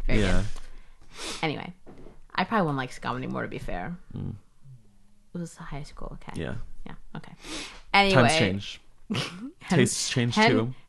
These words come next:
Speaker 1: Wilkie really doesn't like Skam. We gotta find out about that at some point.
Speaker 2: <laughs>
Speaker 1: But, I mean, I'm not surprised. It's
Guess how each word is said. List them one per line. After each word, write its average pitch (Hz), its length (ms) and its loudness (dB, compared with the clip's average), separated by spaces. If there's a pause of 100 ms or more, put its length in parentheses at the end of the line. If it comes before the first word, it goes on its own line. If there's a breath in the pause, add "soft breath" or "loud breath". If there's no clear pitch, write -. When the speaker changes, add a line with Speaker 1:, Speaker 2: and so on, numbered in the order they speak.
(140)
Speaker 1:
Wilkie 247 360 4
really 180 220 4
doesn't 185 140 4
like 156 200 4
Skam. 147 480 2
We 175 100 2
gotta 190 200 12
find 170 200 10
out 160 120 10
about 143 160 8
that 156 160 12
at 147 100 4
some 160 200 6
point. 156 360 8
Speaker 2:
<laughs> - 20 -2
Speaker 1:
But, 147 320 4
I 156 120 10
mean, 160 120 6
I'm 160 80 4
not 170 220 10
surprised. 135 420 2
It's 143 160 -8